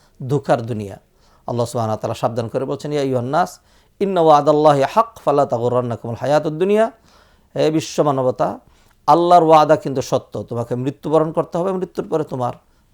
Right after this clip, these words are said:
দুটো, আহ, মানে অধ্যায় চলে আসবে। একটি হয়তো শুধু সুখ আর সুখ, জান্নাত, আরেকটি হবে শুধু দুঃখ আর দুঃখ, জাহান্নাম।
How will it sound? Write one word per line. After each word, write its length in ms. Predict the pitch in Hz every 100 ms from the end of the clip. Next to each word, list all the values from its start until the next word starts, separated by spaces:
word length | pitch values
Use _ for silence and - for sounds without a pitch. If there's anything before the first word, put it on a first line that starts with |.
| -
দুটো, 560 | 101 120 135 135 240 - _ _ _ -
আহ, 160 | 107
মানে 340 | 104 104 104 -
অধ্যায় 360 | - 131 113 120
চলে 240 | - 113
আসবে। 280 | 110 135 190
একটি 340 | 220 - - 240
হয়তো 260 | 151 160
শুধু 240 | 143 131 131
সুখ 280 | - 208
আর 80 | 190
সুখ, 240 | - 196 196 _ _ _ _
জান্নাত, 440 | 139 120 147 180 151
আরেকটি 280 | 127 117
হবে 120 | 113 113
শুধু 220 | 107 110
দুঃখ 280 | 107 135 139
আর 60 |
দুঃখ, 220 | 117 113
জাহান্নাম। 500 | 110 107 110 104 101